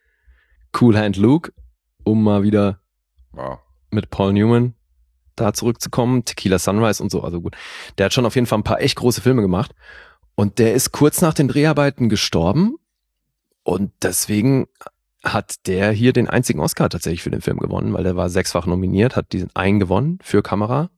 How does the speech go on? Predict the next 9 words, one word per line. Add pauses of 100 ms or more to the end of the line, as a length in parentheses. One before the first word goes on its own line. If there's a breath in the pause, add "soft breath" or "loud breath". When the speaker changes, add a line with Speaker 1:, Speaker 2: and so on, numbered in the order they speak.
Speaker 2:
Mhm.
Speaker 1:
und
der
ging
posthum (260)
an (500)
Conrad
L.
Hall.